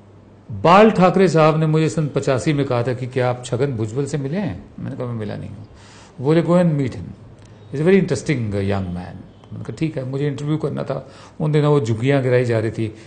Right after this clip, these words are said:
सेनापति बापट मार्ग पर। तो मैं छगन भुजबल से मिलने मेयर के घर पे पहुंचा। समंदर के किनारे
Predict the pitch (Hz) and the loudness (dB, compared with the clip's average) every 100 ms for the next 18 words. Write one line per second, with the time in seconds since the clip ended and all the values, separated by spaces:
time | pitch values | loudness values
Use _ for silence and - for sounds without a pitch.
0 | - - 131 127 113 113 101 101 101 - | -20 -2 0 2 0 -2 -2 -2 -4 -6
1 | 101 95 - - - - - - - - | -6 -6 -10 -12 -12 -14 -20 -20 -20 -20
2 | - - 143 160 170 170 170 160 175 170 | -20 -6 0 4 6 6 6 4 4 4
3 | 165 165 175 180 170 175 165 147 160 156 | 2 2 0 0 2 2 2 4 2 2
4 | 151 143 143 147 143 139 156 147 143 143 | 0 0 0 0 0 0 -2 0 -2 -4
5 | 143 139 135 123 131 143 143 | -6 -4 -4 -2 0 0 -2